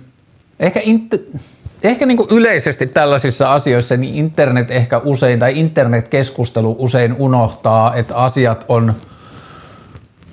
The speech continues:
niinku, vaan semmosia indikaattoreita laajemmista ilmiöistä, laajemmista kulttuuriasioista, ja sitten hirveän helposti jotenkin hyökätään ja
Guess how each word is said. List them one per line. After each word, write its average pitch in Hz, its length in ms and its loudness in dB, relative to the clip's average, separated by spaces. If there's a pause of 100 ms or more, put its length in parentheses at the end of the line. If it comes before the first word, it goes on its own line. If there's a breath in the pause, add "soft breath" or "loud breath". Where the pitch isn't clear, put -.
(260)
niinku, 131 360 2
vaan 135 280 2
semmosia 127 340 0
indikaattoreita 131 1040 0
laajemmista 117 720 0
ilmiöistä, 117 760 0
laajemmista 120 540 0
kulttuuriasioista, 120 1400 0 (160)
ja 139 120 0
sitten 131 380 -2 (140)
hirveän 135 420 2
helposti 123 600 0
jotenkin 120 360 0
hyökätään 120 720 0
ja 117 380 2